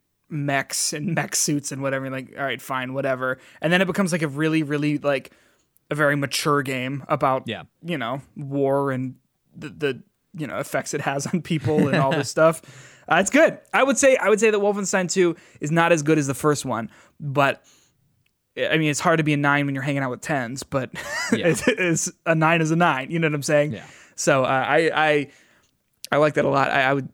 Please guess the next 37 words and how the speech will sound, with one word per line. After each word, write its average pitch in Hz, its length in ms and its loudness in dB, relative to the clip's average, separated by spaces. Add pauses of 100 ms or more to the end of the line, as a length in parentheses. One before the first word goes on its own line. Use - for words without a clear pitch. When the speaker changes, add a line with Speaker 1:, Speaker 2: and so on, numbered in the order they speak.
(140)
Speaker 1:
highly 135 280 -2
recommend - 340 -6
you - 60 -16
play - 180 -10
it. - 80 -14 (720)
And 170 160 2
I'm 165 100 2
sure 208 300 6
that 160 260 0
they're, 135 280 0 (260)
I 139 120 2
have 143 140 0 (200)
no 160 200 2
idea 139 220 4
what 131 100 -2
their 135 80 -2
plans 127 360 -4
are. 127 300 2 (320)
I 151 40 -4
mean, 139 120 -2
obviously 139 280 -2
Machine 139 260 -6
Games 135 260 -8
is 143 80 -10
working 147 240 -2
on 135 100 -8
the 135 120 -8
Indiana 139 300 -8
Jones 226 420 4
game 190 220 4
that 175 80 -2
we 170 80 4
were 160 40 2
talking 156 200 0
about 147 240 -2
earlier, 143 320 0
but, 135 220 -2